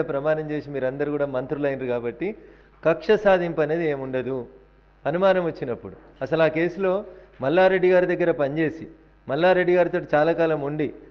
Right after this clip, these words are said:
మల్లారెడ్డి గారిని విభేదించి పోయినోళ్ళే ఇన్కమ్ ట్యాక్స్‌లో కంప్లైంట్ ఇచ్చిర్రు అనేది మాకున్న సమాచారం.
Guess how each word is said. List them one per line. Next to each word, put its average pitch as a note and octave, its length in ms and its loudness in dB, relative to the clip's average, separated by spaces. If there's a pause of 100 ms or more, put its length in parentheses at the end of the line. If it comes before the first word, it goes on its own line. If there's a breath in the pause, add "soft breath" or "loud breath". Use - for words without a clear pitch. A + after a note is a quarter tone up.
(160)
మల్లారెడ్డి F#3 480 4
గారిని F3+ 220 4
విభేదించి F3 520 0
పోయినోళ్ళే E3+ 560 0
ఇన్కమ్ E3 280 -4
ట్యాక్స్‌లో E3+ 400 -2
కంప్లైంట్ D#3 460 -4
ఇచ్చిర్రు D3 260 -6
అనేది D#3 200 -4
మాకున్న D3 400 -2
సమాచారం. A#2+ 580 -8